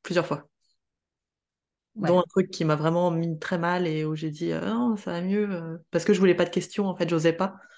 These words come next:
Speaker 1: C'était dans mon pattern, en fait, dans mon problème de pas oser, de pas, euh. Et puis finalement, je vais toujours chez un thérapeute.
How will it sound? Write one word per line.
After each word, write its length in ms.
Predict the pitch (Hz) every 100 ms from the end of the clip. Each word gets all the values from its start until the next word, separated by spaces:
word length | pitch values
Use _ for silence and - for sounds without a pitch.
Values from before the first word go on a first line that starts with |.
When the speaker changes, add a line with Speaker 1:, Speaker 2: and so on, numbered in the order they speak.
| -
Speaker 1:
C'était 280 | - 208 220
dans 100 | 196
mon 100 | 165
pattern, 320 | 151 151 196
en 80 | 170
fait, 80 | 165
dans 120 | 156
mon 120 | 156
problème 300 | 156 170 190
de 80 | 160
pas 160 | 156 156
oser, 360 | 160 170 180
de 100 | 165
pas, 340 | 156 156 156 151
euh. 280 | 147 151 160 _ _ _ _ _ _ _ _ _ _ _ _ _ _ _ -
Et 80 | 180
puis 160 | 165
finalement, 320 | 156 - 143 160
je 140 | 156
vais 280 | 143 143 147
toujours 220 | - 160
chez 120 | 151
un 40 | 135
thérapeute. 380 | - - -